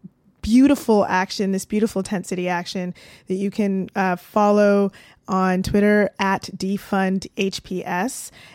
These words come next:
And, you know, I mentioned that to also say we can inspire one another. And I think it's so important to be inspired by one another, to pay attention to what, what other folks are doing, to,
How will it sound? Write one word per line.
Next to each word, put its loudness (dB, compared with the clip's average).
And, 0
you 0
know, 2
I -2
mentioned 2
that 0
to -6
also 0
say 4
we -2
can 0
inspire 0
one -2
another. -4
And 0
I 0
think 0
it's 0
so 2
important 0
to -6
be 0
inspired 0
by 0
one -2
another, -2
to -10
pay 2
attention -2
to -4
what, -2
what -2
other -2
folks -4
are -2
doing, -6
to, -4